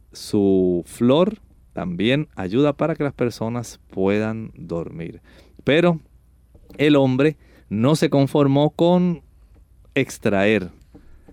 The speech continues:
de las parchas, de las chinolas, de las parchitas, de la pasionaria, la vitamina C, o del kiwi,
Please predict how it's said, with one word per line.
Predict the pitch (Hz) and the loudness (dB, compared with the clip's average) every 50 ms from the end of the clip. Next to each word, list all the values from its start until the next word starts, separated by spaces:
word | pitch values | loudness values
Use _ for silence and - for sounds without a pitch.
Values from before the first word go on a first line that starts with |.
| - - _ | -20 -20 _
de | - 92 95 92 85 101 110 123 135 143 143 143 143 143 143 143 143 147 147 - | -10 -8 -8 -4 0 2 2 2 2 2 0 0 0 -2 -2 -2 -4 -4 -6 -6
las | 113 113 110 107 107 104 104 101 - - - | -6 -4 -2 0 0 -2 -2 -4 -8 -12 -20
parchas, | - _ - 110 110 110 113 117 - - - 139 143 127 - | -12 _ -2 0 0 0 0 -2 -6 -8 -8 -10 -10 -8 -8
de | 98 92 | -8 -6
las | 92 90 - - - | -6 -8 -8 -12 -16
chinolas, | - - - 90 87 87 92 98 104 113 120 131 131 117 - | -12 -10 -8 -8 -6 -4 -4 -2 -2 -2 -4 -6 -8 -10 -10
de | - 95 92 | -10 -8 -8
las | 90 87 - | -8 -10 -12
parchitas, | _ - - 87 85 - - - - 120 107 - _ - - - - - - - - _ _ _ - | _ -12 -12 -12 -12 -12 -12 -8 -6 -6 -6 -8 _ -16 -18 -18 -18 -20 -20 -20 -20 _ _ _ -20
de | - 95 92 92 | -8 -6 -4 -4
la | 90 87 | -4 -4
pasionaria, | - - - 92 - - 92 92 92 101 104 113 120 113 104 | -6 -8 -10 -12 -10 -10 -10 -8 -6 -6 -4 -4 -4 -4 -4
la | 95 87 | -6 -8
vitamina | 87 90 - - 87 85 90 92 98 101 104 | -10 -10 -10 -12 -12 -10 -8 -6 -6 -6 -8
C, | - - 180 185 - _ _ _ _ _ _ _ _ _ - | -8 -10 -10 -12 -12 _ _ _ _ _ _ _ _ _ -2
o | 107 117 | 0 0
del | 131 - 131 - | 0 0 -2 -2
kiwi, | - 226 226 196 160 117 - | -2 -2 -2 -2 -4 -8 -10